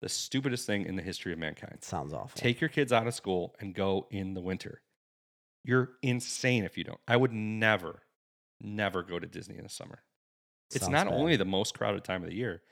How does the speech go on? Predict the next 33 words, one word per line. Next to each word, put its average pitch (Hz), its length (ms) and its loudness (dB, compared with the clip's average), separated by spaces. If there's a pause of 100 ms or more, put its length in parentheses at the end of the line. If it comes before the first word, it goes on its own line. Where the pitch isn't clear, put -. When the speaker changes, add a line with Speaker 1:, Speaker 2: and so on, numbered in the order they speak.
(320)
Speaker 1:
it's 117 140 -6
also 110 420 -2 (300)
oppressively 101 760 -2
hot. 90 340 -2
Speaker 2:
<laughs> - 340 0 (100)
Yeah, 147 100 -4 (460)
it's, - 220 0
like, 139 200 2
ridiculous. 139 680 2
Speaker 1:
There 165 180 8
is 147 160 4
Speaker 2:
Yeah. 107 80 -4
Speaker 1:
no 139 300 6
reason 147 340 4
to 104 80 0
do 135 200 0
that. - 340 -4
Speaker 2:
You're 131 140 10
Speaker 1:
Nobody 151 200 8
should 127 160 -2
put 113 140 0
themselves 90 400 -2
through 92 160 -6
that. - 180 -10 (220)
Speaker 2:
I'm 165 200 10
more 127 380 8
worried 120 300 6
about 104 240 6
heat 123 320 -2
exhaustion 131 640 4
with 117 180 2
my 104 120 2
children 135 520 2